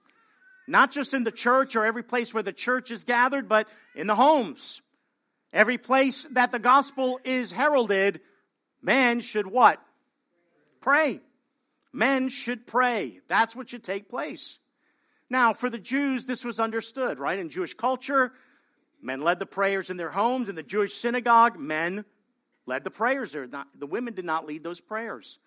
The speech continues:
And we find this practice continuing even here in the first century per-, church, where the men,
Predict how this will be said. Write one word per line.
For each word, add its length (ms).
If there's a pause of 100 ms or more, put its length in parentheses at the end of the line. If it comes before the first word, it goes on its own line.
(360)
And 100
we 80
find 360
this 140
practice 540
continuing 640
even 240
here 220
in 100
the 60
first 400
century 340
per-, 400 (140)
church, 340 (200)
where 120
the 100
men, 520